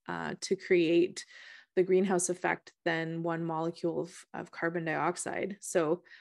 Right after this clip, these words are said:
it is so achievable. It's so impactful. And I feel like both you and I are saying nicely, uh, it's one of the places that should be highly elevated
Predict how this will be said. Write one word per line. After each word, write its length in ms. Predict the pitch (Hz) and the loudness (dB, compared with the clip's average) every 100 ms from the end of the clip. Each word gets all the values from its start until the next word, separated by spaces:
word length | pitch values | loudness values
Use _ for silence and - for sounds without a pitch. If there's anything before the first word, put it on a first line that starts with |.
| _ - | _ 0
it 140 | 214 | 4
is 280 | 190 180 - | 8 6 4
so 200 | - 240 | 6 8
achievable. 920 | 285 - 208 180 175 170 165 180 226 240 | 8 6 4 6 6 6 6 4 2 0
It's 280 | 190 175 - | 0 2 0
so 320 | - 208 202 | 0 4 6
impactful. 880 | 208 202 202 175 180 - 156 160 175 | 6 4 2 0 0 -2 0 4 2
And 540 | - 175 170 170 165 175 - - - _ - | 2 0 0 -2 -4 -4 -8 -12 -20 _ 0
I 80 | 180 | 0
feel 260 | 180 175 175 | 4 6 8
like 240 | 170 175 | 8 4
both 380 | 175 175 175 185 | 4 6 6 6
you 140 | 175 | 2
and 100 | 165 | 2
I 180 | 165 165 | 0 2
are 160 | 165 170 | 2 2
saying 380 | - 175 165 175 | 2 4 4 4
nicely, 640 | 170 202 - 180 170 185 - | 4 4 6 8 8 6 2
uh, 320 | 160 156 135 | 2 2 2
it's 360 | - 180 - - | 4 4 2 -2
one 240 | 180 170 | 0 2
of 160 | 165 165 | 0 2
the 300 | 165 143 143 | 2 2 0
places 400 | - 214 202 196 | 0 0 4 4
that 160 | 170 - | 4 0
should 160 | - | 0
be 100 | 175 | 4
highly 440 | 180 196 175 175 - | 4 6 6 6 4
elevated 720 | 139 165 165 151 139 143 185 | 2 2 2 2 4 2 0